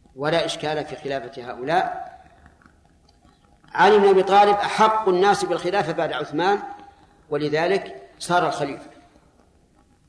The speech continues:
وحصل في زمنه اختلاف، لكن الحمد لله المسلمون مجمعون على أن علي بن أبي طالب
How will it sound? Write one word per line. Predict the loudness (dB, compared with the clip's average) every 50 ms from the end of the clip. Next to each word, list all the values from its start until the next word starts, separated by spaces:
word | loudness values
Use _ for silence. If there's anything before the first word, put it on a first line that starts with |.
| _ _ _ _
وحصل | -8 -6 -2 0 0 2 4 4 4 4
في | 4 2
زمنه | 2 2 0 0 0 0 -2
اختلاف، | -2 -6 -6 -6 -2 -2 -2 -2 -4 -6 -12 -16 -18 -20 -20 _ _ _ _ _ -20 _ _ _ _ _ -4
لكن | -2 -2 0 0 0 -2
الحمد | -2 -2 0 0 0 2
لله | 0 0 -2 -2 -2 -2 -2 -4 -6 -10 -14 -16 -18 -20 -10 -4 0
المسلمون | 2 2 2 2 0 -2 -4 -2 0 0 0 0 0
مجمعون | -2 -2 -4 -6 -4 0 4 6 6 6 6 4 2 -4 -10 -12 -16 -18 -20 -14 -6
على | -4 0 0 2
أن | 2 2 2 2 2 2 2 2
علي | 2 2 2 2 2 2
بن | 2 2
أبي | 0 0 -2 -2
طالب | -2 0 4 4 6 6 6 4